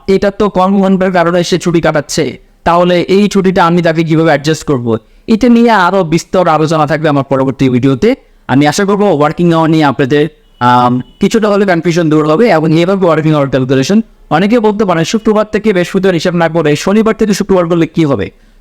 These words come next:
normally আইনগতভাবে এটাই স্বীকৃত, অনেক কাস্টমার এইভাবেই মেনটেন করতেছে। তবে আপনার যে এক্সিস্টিং কাস্টমার যদি শনিবার থেকে শুক্রবার পর্যন্ত এটাকে মেনে থাকে,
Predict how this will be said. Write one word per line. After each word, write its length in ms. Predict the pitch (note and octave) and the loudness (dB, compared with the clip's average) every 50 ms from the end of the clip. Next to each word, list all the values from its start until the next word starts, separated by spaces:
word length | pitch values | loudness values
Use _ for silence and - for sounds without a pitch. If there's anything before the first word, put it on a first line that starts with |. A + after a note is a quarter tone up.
| _ C3 | _ -2
normally 360 | C3+ D3 F#3 G3 A3 B3+ C#4 | 0 2 2 2 2 2 2
আইনগতভাবে 800 | A#3 E3+ D#3 D#3 D#3+ D#3+ E3 E3 F#3 F#3 F3+ F3 F3 G#3 G#3 G#3+ G#3 - - _ _ _ _ | 2 2 0 0 0 0 -2 -2 0 0 -2 0 0 2 0 0 -2 -6 -20 _ _ _ _
এটাই 280 | - D#3+ D#3 F#3+ G#3 G3+ - | -4 0 0 0 0 0 -2
স্বীকৃত, 300 | - - - F#3+ F#3 F#3+ | -4 -2 -2 -2 0 0
অনেক 400 | G3 G#3 A3 - - D#3 E3+ E3 | -2 -2 -2 -2 -2 -4 -2 -2
কাস্টমার 500 | - D3+ - - - F3 E3 E3+ E3 E3 E3 - - _ _ _ _ _ | -4 -6 -6 -2 -2 0 0 2 0 -2 -2 -6 -18 _ _ _ _ _
এইভাবেই 360 | - D3+ C#3 D#3+ F#3 G3 G#3 | -4 -2 0 0 0 2 2
মেনটেন 260 | F#3+ F3 E3 E3+ F3 E3 | 0 0 0 0 0 -2
করতেছে। 280 | E3+ - - F3 G#3+ A3 G#3 - _ | -2 -4 -2 -2 -2 -2 -2 -2 _
তবে 240 | - D#3 D3 D3+ C#3 | -2 0 2 2 0
আপনার 420 | - C3 C3+ - F3+ G3 G3+ G#3 G3 - | 0 -2 -2 0 0 2 2 0 -2 -2
যে 180 | G3 D3+ C3+ C#3+ C3+ B2+ B2 | -4 -2 0 0 0 0 0
এক্সিস্টিং 380 | C3+ D3+ D3+ D#3+ - - G3 F#3+ | 0 -2 -2 -4 -2 0 0 0
কাস্টমার 420 | - D#3 D3+ - - F#3 E3+ E3 | 0 -2 -4 -2 -2 -2 0 0
যদি 340 | D3 D#3 C#3+ C3+ D3 F#3+ G#3 - _ _ _ - | 0 -2 0 0 0 0 -2 -4 _ _ _ -14
শনিবার 440 | - - F#3 F#3+ G#3+ A3 A3 A3 G#3 - | -6 -4 0 0 0 0 0 -2 -4 -2
থেকে 460 | - A#3 A#3 - _ B3+ B3 B3+ C4+ C4 - _ _ | -4 -4 -4 -2 _ 0 2 2 0 -2 -6 _ _
শুক্রবার 420 | - - G#3 G3+ - A3+ A3 A3 G3+ | -6 -6 -4 -2 0 0 0 2 0
পর্যন্ত 340 | F#3 G3 F#3 G3 G3 F#3+ G3+ | -2 -2 0 0 0 0 0
এটাকে 320 | G3+ F#3 E3 E3+ E3+ E3+ | 0 0 0 0 0 0
মেনে 280 | D3 C#3+ D#3+ F3 G3 G3 | 0 0 0 0 0 0
থাকে, 300 | - F#3+ - A3+ A#3+ | -2 -2 -2 -2 -2